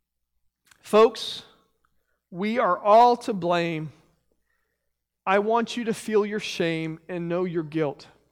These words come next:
We need to understand the depravity of our sins. Now, don't come away from this message today and saying,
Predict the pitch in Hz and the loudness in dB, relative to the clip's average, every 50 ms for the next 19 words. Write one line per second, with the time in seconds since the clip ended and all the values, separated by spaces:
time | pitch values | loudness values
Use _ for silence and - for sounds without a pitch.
0 | _ _ _ _ _ _ _ _ _ _ _ _ _ _ _ _ _ _ _ _ | _ _ _ _ _ _ _ _ _ _ _ _ _ _ _ _ _ _ _ _
1 | _ _ _ _ _ _ _ _ _ _ _ _ _ _ _ _ _ _ - 180 | _ _ _ _ _ _ _ _ _ _ _ _ _ _ _ _ _ _ -6 -2
2 | 202 226 240 247 208 247 - 247 226 226 233 - - - 226 214 226 226 214 202 | 0 0 2 2 2 2 2 0 0 -2 -4 -6 -4 -4 -2 0 0 0 -2 -2
3 | 180 202 214 208 220 - - - - 214 214 233 233 208 226 214 226 220 220 - | 0 0 0 2 0 -2 -4 -4 0 2 2 4 4 2 0 0 0 -4 -4 0
4 | - 208 196 175 320 247 202 190 180 - - - - 185 165 160 139 123 120 120 | 2 2 2 2 0 0 0 -2 -2 -4 -10 -10 -8 -6 -6 -6 -8 -10 -14 -18
5 | - - - - - - - _ _ _ _ _ _ _ _ _ _ _ _ _ | -20 -20 -20 -20 -20 -20 -20 _ _ _ _ _ _ _ _ _ _ _ _ _
6 | _ _ _ _ _ - 208 220 202 156 117 - - - _ _ _ _ _ _ | _ _ _ _ _ 0 2 4 4 2 0 -4 -12 -20 _ _ _ _ _ _
7 | _ _ _ _ _ _ _ _ _ _ _ _ _ _ _ 185 165 202 226 277 | _ _ _ _ _ _ _ _ _ _ _ _ _ _ _ -2 2 2 2 2
8 | 302 - 262 269 262 254 254 240 247 240 240 226 - 220 214 214 214 - - 202 | 0 0 2 2 2 4 4 6 6 6 4 4 2 0 0 0 -2 -2 -2 0
9 | 214 226 226 - 233 190 - - - 170 175 165 165 170 160 160 - 165 160 160 | 2 2 2 0 -4 -10 -8 -6 -2 0 2 2 2 2 0 -4 -4 -4 -4 -4
10 | 156 160 156 151 156 | -6 -6 -8 -12 -14